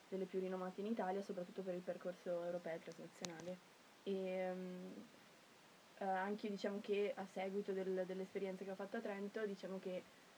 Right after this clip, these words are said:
sono rimasta un po' delusa magari dal, dalla, dalle iniziative culturali e queste, questo genere di cose che magari sono abbastanza limitanti. Eh, quindi probabilmente anche se tornassi indietro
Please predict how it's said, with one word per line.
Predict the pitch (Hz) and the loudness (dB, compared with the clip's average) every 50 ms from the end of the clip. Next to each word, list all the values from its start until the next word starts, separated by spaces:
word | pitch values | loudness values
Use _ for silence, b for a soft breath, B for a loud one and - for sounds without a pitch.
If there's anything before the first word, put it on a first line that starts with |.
| - - - | -20 -8 -4
sono | 202 196 196 | -2 0 0
rimasta | 196 190 190 185 185 - 196 | 2 2 0 -2 -2 -2 -2
un | 196 196 185 | -2 0 2
po' | 196 180 175 180 185 | 2 4 4 4 4
delusa | 180 202 190 185 185 202 208 | 2 2 2 0 0 0 0
magari | 196 190 185 180 175 190 | 0 0 0 0 0 0
dal, | 185 185 175 170 175 170 175 165 170 165 - 180 175 185 - - - - - - - - - - - - - - | 0 0 0 0 0 0 0 -2 -2 -4 -6 -8 -8 -10 -14 -18 -20 -20 -20 -20 -20 -20 -18 -18 -16 -14 -10 -4
dalla, | 196 175 170 175 175 180 180 175 175 175 185 185 185 190 190 190 - - - | 0 4 4 4 6 4 2 2 0 -2 -2 -4 -4 -4 -4 -6 -8 -8 -4
dalle | - 180 175 | -2 -2 0
iniziative | 175 180 175 180 - 185 185 - 180 175 185 185 | 0 0 -2 -2 -2 -4 -4 -2 0 0 0 2
culturali | - 185 180 180 - 180 175 175 170 175 | 2 0 -2 -2 -2 -2 0 0 0 0
e | 175 175 | 0 -2
queste, | - 180 - - 180 175 170 170 | -4 -8 -8 -4 -2 -2 0 -2
questo | 170 180 175 - 180 | -4 -4 -6 -4 -2
genere | 180 175 175 185 190 | 0 0 2 2 0
di | 202 208 | 0 0
cose | - 180 175 180 185 185 | 0 0 0 2 0 0
che | 180 - 180 | -2 -2 -4
magari | 170 170 175 175 180 | -2 -2 -2 -2 -2
sono | - - 180 175 170 175 180 b b b b b - - | -2 -2 -2 -2 -2 -4 -6 b b b b b -6 -4
abbastanza | 180 175 175 180 180 - 180 180 180 - 180 | -2 0 0 -2 -2 -2 -4 -4 -2 -2 -2
limitanti. | 175 180 180 180 180 180 185 185 180 180 - 175 185 - - - - - - - - - | -2 -2 -2 -2 -2 -4 -4 -4 -4 -4 -4 -6 -8 -8 -12 -20 -20 -20 -20 -20 -12 -4
Eh, | - 175 175 170 170 185 185 180 180 - - | 0 0 0 0 0 -2 -2 -2 -4 -2 -2
quindi | 202 180 185 196 | 0 0 0 2
probabilmente | 190 190 190 180 180 180 180 180 180 185 | 2 4 6 6 6 4 2 2 2 0
anche | 185 180 185 | -2 -2 -4
se | 175 180 | -6 -6
tornassi | - 196 185 185 185 185 - 202 | -4 -2 -2 -2 -2 -2 -2 -2
indietro | 202 190 180 175 180 190 185 185 175 175 170 - - | -2 0 0 0 0 2 4 4 4 2 0 -2 -6